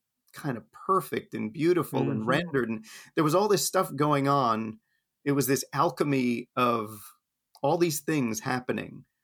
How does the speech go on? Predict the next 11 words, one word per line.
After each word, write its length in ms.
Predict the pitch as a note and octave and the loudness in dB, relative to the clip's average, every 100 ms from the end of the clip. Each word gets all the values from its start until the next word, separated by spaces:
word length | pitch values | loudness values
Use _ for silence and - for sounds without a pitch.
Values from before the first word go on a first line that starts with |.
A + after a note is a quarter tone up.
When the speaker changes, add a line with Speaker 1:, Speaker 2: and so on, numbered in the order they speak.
| _ - | _ -2
Speaker 1:
where 140 | C3+ | -2
none 380 | C3+ C#3+ E3+ G3 | 0 2 2 2
of 120 | C3+ | 0
it 140 | B2 | -2
felt 540 | - - C3+ C3 B2 - _ _ _ _ | -4 -4 0 0 0 -8 _ _ _ _
like, 540 | A#2+ B2 A#2+ A#2+ - _ _ _ _ _ _ _ | -2 2 2 0 -6 _ _ _ _ _ _ _
"This 220 | C3 C#3 D#3 | -4 -2 -2
is 140 | C3+ | -2
a 40 | A#2 | -2
guy 720 | A#2+ A#2+ A#2 A2+ A2+ A2+ A2 _ _ _ - | 0 2 2 0 -2 -6 -12 _ _ _ -6
who's 840 | B2+ B2 A2+ A2 G#2+ G#2 - - | 0 2 2 -2 -6 -4 -4 -6